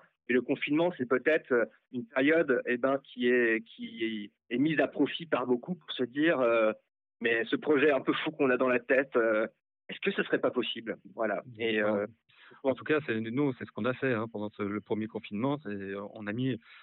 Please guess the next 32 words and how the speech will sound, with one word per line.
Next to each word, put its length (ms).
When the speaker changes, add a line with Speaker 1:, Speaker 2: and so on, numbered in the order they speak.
Speaker 2:
finalement 560
en, 60
en 40
pratique, 560
euh, 300
cette 200
idée 280
qui 140
restait 420
encore 320
en 100
arrière-plan, 460
quoi, 260
hein, 300
de, 100
de 60
vouloir 340
se 60
lancer. 260
Et 100
puis 180
on 60
s'est 120
lancé, 280
euh, 320
en 100
montant 300
un 60
dossier 340
justement 420
pour 200
le, 280